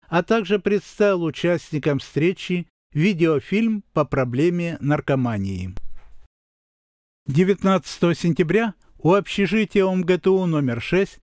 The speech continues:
открылся подготовленный активом Объединенного совета студенческих общежитий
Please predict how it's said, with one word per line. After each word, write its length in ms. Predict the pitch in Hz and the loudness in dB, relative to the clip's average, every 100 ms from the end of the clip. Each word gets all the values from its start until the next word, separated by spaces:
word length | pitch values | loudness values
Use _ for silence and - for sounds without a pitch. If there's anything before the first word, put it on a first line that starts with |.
| _ | _
открылся 600 | - 160 - 220 262 - | -4 -2 0 0 0 -2
подготовленный 840 | 220 208 180 202 220 214 202 196 190 | 0 0 0 0 0 0 0 0 -2
активом 420 | - - 220 185 | -2 -2 0 0
Объединенного 880 | 175 175 175 180 185 208 190 185 175 | 0 -2 0 0 0 0 0 0 -2
совета 500 | - 175 190 185 170 | 0 0 0 0 -4
студенческих 880 | - 170 156 190 175 - - 175 - | -2 -4 0 -2 -2 -8 -6 -4 -2
общежитий 720 | 151 - 135 165 202 190 175 | -4 -2 -2 -2 -2 -2 -4